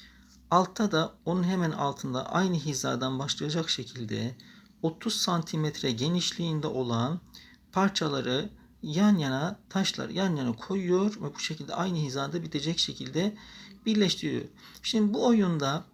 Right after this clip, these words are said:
bu taşları yan yana ve alt alta koymak şeklinde, e, bir oyun. Şimdi bunlardan, e,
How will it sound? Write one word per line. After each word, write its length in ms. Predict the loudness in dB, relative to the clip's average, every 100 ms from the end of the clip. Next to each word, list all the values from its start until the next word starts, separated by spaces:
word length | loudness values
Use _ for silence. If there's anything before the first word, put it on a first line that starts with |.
| -20 -20 -20 -20 -16 -8
bu 80 | 0
taşları 440 | 4 4 2 0
yan 260 | 2 6 6
yana 380 | 4 0 0 0
ve 80 |
alt 280 | 4 4 2
alta 260 | -2 -4 -4
koymak 400 | -2 0 0 0
şeklinde, 680 | 0 -2 -4 -4 -2 -4 -6 -14 -18 -18 -4
e, 400 | 2 2 2 0 -6 -14 -20 _ _
bir 240 | -6 -4 0
oyun. 420 | 6 6 6 0 -6 -20 _ -20 -20 -6
Şimdi 240 | 2 4
bunlardan, 580 | 4 6 6 4 4 2 0 -8
e, 400 | -2 2 4 4